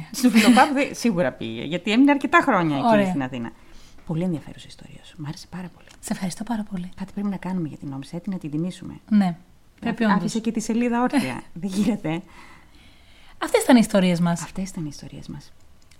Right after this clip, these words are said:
Speaker 2: Ελπίζουμε να σας άρεσαν πολύ.
Speaker 1: Τώρα που ακούσατε τις ιστορίες μας, για να τιμήσετε και την Όμη Σέτη,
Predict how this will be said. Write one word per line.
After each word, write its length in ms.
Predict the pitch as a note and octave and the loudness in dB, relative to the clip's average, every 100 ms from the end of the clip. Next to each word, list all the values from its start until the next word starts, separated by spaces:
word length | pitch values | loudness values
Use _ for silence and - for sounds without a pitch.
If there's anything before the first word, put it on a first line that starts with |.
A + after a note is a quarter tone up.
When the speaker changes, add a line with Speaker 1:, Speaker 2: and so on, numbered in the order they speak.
| - | -4
Speaker 2:
Ελπίζουμε 400 | A#3+ A#3+ A#3+ C4 | -2 0 2 2
να 60 | |
σας 160 | A3 A#3 | 2 0
άρεσαν 220 | A3 A#3 | 0 0
πολύ. 400 | G#3+ F#3 E3+ C#4 - - - - - | 0 0 -2 -4 -8 -20 -20 -20 2
Speaker 1:
Τώρα 280 | D#4+ F4+ D#4 | 6 6 6
που 100 | G#3 | 4
ακούσατε 420 | G3 C4 C4 G#3 | 2 0 0 -2
τις 160 | F3 D3+ | -4 -8
ιστορίες 480 | C#3+ A#2 A#2+ A#2+ | -8 -8 -6 -6
μας, 260 | C#3+ G3+ B3+ - | -2 -2 -4 -6
για 220 | F#3+ C4+ | 6 8
να 120 | B3+ | 8
τιμήσετε 440 | A#3+ A3+ A#3 A3 - | 6 2 2 0 -6
και 120 | - | -4
την 160 | D#3 F3 | 0 2
Όμη 140 | E3 | 0
Σέτη, 400 | - C3 A3 D4+ | -2 -6 -2 -2